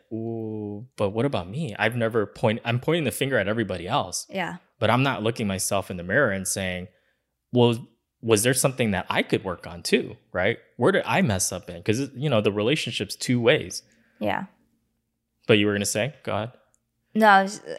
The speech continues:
Speaker 2: I was just gonna say, just work on yourself too.
Speaker 1: Yeah.
Speaker 2: It goes both
Speaker 1: But that's
Speaker 2: ways.
Speaker 1: hard, right? Like, to
Speaker 2: It's hard to admit that you have flaws.
Speaker 1: Yeah, it's hard to admit you have
Speaker 2: <laughs>
Speaker 1: flaws, 'cause every-, and, and to think that you have a part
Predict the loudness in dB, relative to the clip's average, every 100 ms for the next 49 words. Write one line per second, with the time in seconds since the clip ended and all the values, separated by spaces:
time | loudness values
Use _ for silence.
0 | 2 4 4 0 -2 0 2 0 -2 0
1 | 0 2 2 2 0 0 0 -2 -6 -2
2 | -2 -4 -4 0 2 2 -2 -4 -4 -6
3 | -2 0 0 0 -4 -2 0 2 0 0
4 | 0 0 -2 -4 -4 -4 -2 -2 -2 -2
5 | -2 0 2 0 -2 -4 -2 0 0 -2
6 | -4 -4 -6 -8 -8 -4 2 4 4 2
7 | -2 -2 -2 0 0 2 2 2 0 0
8 | -2 -2 0 2 2 2 -2 -2 -2 -2
9 | 0 2 2 0 -2 -2 -2 -2 -2 -2
10 | -2 -2 -4 -2 0 0 -2 -4 0 0
11 | 0 -2 0 2 2